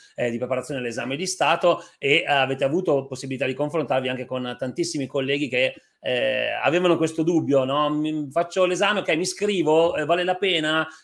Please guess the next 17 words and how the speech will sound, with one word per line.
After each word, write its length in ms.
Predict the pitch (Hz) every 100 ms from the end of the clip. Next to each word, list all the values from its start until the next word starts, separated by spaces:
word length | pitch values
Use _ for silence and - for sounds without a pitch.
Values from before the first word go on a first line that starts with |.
| _
Eh, 220 | - 120
certo, 300 | 156 120 120
se 120 | 131
vuoi 100 | 143
lavorare 300 | 147 147 151
come 160 | 156 147
biologo, 380 | 160 208 160 135
sì, 260 | - 147
a, 160 | 110 117
a 220 | 139 139
prescindere 400 | - 160 170 160
da 100 | 156
questo, 360 | 151 131 - 117 - _
che, 200 | 135 135
eh, 100 | 123
vi 80 | 131
ricordo, 520 | 135 143 139 131 -